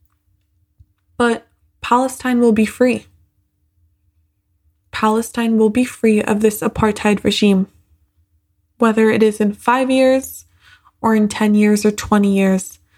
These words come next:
Palestine will be free, because that is the work that we do as students of human rights and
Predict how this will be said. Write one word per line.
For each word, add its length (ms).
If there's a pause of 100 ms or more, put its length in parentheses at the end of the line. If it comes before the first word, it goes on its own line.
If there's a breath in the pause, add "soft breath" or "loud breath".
(320)
Palestine 560
will 140
be 140
free, 520 (340)
because 440
that 300
is 220
the 80
work 360
that 280
we 600 (340)
do 520 (1200)
as 600
students 640
of 120
human 280
rights 380
and 240